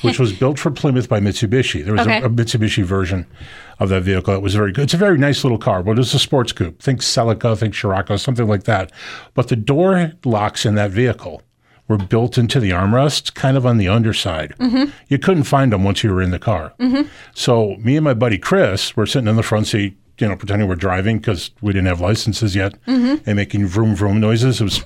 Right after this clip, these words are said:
Speaker 1: totally what we did ninety percent of the
Speaker 2: Oh,
Speaker 1: time.
Speaker 2: yeah.
Speaker 1: Anyway, when we left the car, we realized we could lock the doors in advance of slamming them shut, which
Speaker 2: Oh,
Speaker 1: was a thing
Speaker 2: no.
Speaker 1: you used to be able to do. So we just did that, watched a couple get in, and then watched that couple struggle to get out five minutes later.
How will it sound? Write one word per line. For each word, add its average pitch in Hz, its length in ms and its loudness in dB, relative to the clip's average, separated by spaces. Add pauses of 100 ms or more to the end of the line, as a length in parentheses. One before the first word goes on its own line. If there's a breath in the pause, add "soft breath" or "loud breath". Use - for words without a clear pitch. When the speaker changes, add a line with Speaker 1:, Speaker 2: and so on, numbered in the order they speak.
(140)
Speaker 1:
totally 156 440 2
what 107 180 0
we 104 120 0
did 104 260 0 (240)
ninety 107 300 2
percent 107 300 -2
of 95 60 -2
the 92 80 -2
Speaker 2:
Oh, - 40 0
Speaker 1:
time. - 260 0
Speaker 2:
yeah. 285 200 -2 (440 loud breath)
Speaker 1:
Anyway, 165 380 4 (380 loud breath)
when 131 220 2
we 139 80 2
left 156 220 2
the 208 80 0
car, 135 240 2
we 123 100 2
realized 139 340 2
we 131 60 2
could 120 200 -4
lock 110 360 0
the 135 120 -2
doors 110 380 2
in 92 100 0
advance 113 520 0
of 107 60 -4
slamming 107 420 0
them 90 140 0
shut, - 360 0
which 123 140 2
Speaker 2:
Oh, - 40 0
Speaker 1:
was 139 120 2
a 156 60 2
thing 170 140 2
Speaker 2:
no. 147 60 4
Speaker 1:
you 127 60 4
used 120 160 2
to - 80 -2
be 110 80 2
able 95 180 0
to 98 100 -2
do. 104 320 0 (520 loud breath)
So 131 300 2
we 131 180 4
just 127 240 0
did 151 220 2
that, 101 320 2
watched 113 280 2
a 143 60 0
couple 135 320 2
get 117 160 2
in, 135 300 2 (240 loud breath)
and 147 120 2
then 143 140 2
watched 143 220 2
that 123 120 -2
couple 120 200 0
struggle 110 420 0
to 101 80 0
get 98 140 2
out 92 180 2
five 90 260 -2
minutes 90 280 -2
later. 90 260 0